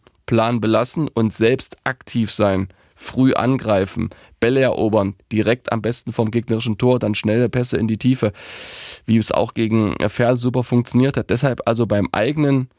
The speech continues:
Plan bleiben, aber natürlich gehört auch eine Gegneranalyse dazu. Da ist ja auch, äh, Timo Röttger dafür zuständig. Bekommt dann immer, ähm, das Trainerteam so ein,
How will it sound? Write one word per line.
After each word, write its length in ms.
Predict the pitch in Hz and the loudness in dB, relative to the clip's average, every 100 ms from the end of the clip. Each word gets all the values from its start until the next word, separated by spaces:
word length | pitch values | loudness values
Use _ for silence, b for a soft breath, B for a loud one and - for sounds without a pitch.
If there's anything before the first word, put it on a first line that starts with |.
| _ _ _ _ | _ _ _ _
Plan 460 | - 107 107 101 - - | 0 2 4 0 -4 0
bleiben, 420 | 98 104 156 170 | 4 4 2 0
aber 240 | - 107 | -2 0
natürlich 800 | 104 104 - 147 160 113 120 - - | 0 -2 0 2 4 2 -4 -10 -4
gehört 220 | 107 101 | -2 0
auch 100 | 113 | -2
eine 120 | 110 | -2
Gegneranalyse 600 | 104 113 139 104 104 107 107 | 0 0 0 0 2 2 0
dazu. 280 | 104 - | 0 0
Da 140 | 135 - | 2 0
ist 100 | 107 | 0
ja 140 | 113 | 0
auch, 280 | 101 127 - | 0 0 -2
äh, 140 | 107 | -2
Timo 300 | 104 - 110 | -2 0 0
Röttger 260 | 104 110 120 | 0 -2 -2
dafür 260 | 107 113 104 | -2 -4 -4
zuständig. 540 | 117 117 117 139 151 B B B B B B - | -4 -2 0 0 -2 B B B B B B -12
Bekommt 300 | - 110 110 | -4 -2 -2
dann 120 | 104 | 0
immer, 340 | 113 113 101 | 2 2 2
ähm, 160 | 107 107 | 2 0
das 100 | 107 | -2
Trainerteam 460 | - 113 113 113 | -2 -2 0 0
so 100 | 107 | 2
ein, 240 | 107 104 | 0 0